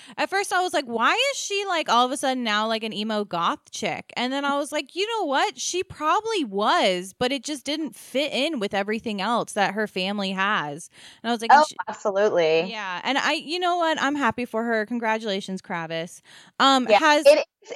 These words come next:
Speaker 2: it is hard to watch Scott on this season. He's really
Speaker 1: Mm.
Speaker 2: struggling, and you can kinda understand why,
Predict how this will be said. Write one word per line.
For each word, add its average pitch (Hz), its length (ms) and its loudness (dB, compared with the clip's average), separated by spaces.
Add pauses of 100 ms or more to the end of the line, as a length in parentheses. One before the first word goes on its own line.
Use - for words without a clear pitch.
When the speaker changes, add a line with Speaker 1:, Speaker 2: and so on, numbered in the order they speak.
Speaker 2:
it 285 120 10
is 330 120 4
hard 302 300 4
to 302 120 0
watch 226 280 8
Scott 175 600 6
on 180 220 4
this 180 160 2
season. 180 480 0
He's 226 220 2
really 247 240 8
Speaker 1:
Mm. - 20 0
Speaker 2:
struggling, 180 640 6
and 170 100 0
you 175 80 4
can 175 120 -6
kinda 180 280 4
understand 170 600 6
why, 147 300 10